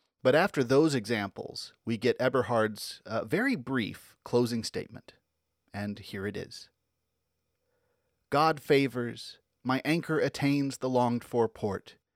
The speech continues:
Glory be to the Father, glory be to the Son, and to the Holy Ghost, who are the same, but not the same. A triple otherness, a single essence has the triune God, to whom the plan of the universe is manifest."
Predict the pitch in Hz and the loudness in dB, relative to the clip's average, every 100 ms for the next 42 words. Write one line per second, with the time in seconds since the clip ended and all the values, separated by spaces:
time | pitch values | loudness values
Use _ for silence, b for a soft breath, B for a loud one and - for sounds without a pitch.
0 | b b b b 131 147 165 156 147 147 | b b b b 4 8 8 6 2 -2
1 | 143 139 - 131 127 127 120 110 - 131 | -4 -4 -2 -2 0 -4 -6 -10 -4 2
2 | 165 160 147 147 147 131 - 147 143 139 | 4 4 0 -2 -6 -8 -4 -2 -2 0
3 | 123 123 120 113 135 123 127 123 120 - | -4 0 0 2 0 0 2 2 2 -6
4 | - 127 147 131 - 160 160 156 147 156 | -2 2 2 0 -2 -2 -2 -6 -4 -4
5 | 139 151 - 107 - 95 92 87 104 _ | 0 -2 -2 -8 -10 -10 -10 -12 -16 _
6 | b b b 107 - 165 175 160 139 127 | b b b -8 0 0 2 0 2 0
7 | 101 92 95 - - _ - - 165 175 | -2 -6 -12 -14 -16 _ -12 -6 -4 0
8 | 160 - 143 - 147 139 - 135 123 127 | 0 2 0 0 -4 -6 -2 0 0 -4
9 | - 139 135 127 123 117 113 110 104 B | -4 0 2 2 2 2 0 -2 -6 B
10 | B B - - 143 143 131 - - 139 | B B -4 2 2 4 0 -2 0 2
11 | 143 139 127 139 123 123 113 120 117 - | 2 0 -2 -2 0 0 2 -2 -2 -6
12 | 123 113 107 98 - 104 - - - | -4 -2 -2 -4 -8 -10 -10 -14 -16